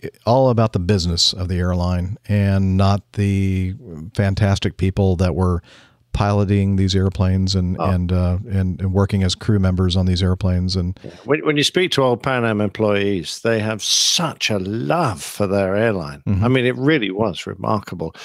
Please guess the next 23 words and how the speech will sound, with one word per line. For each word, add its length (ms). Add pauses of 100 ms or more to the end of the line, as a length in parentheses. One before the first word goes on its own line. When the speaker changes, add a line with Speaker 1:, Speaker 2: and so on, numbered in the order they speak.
(280)
Speaker 2:
And 160
they, 200
they 280
still 340
talk 300
about 280
it 120
with 180
such 320
glowing 460
terms. 500 (520)
And, 320
uh, 180
th-, 200
they 180
were 120
all 220
just 500
so 260
disappointed 1000
in 140
their 120
management 640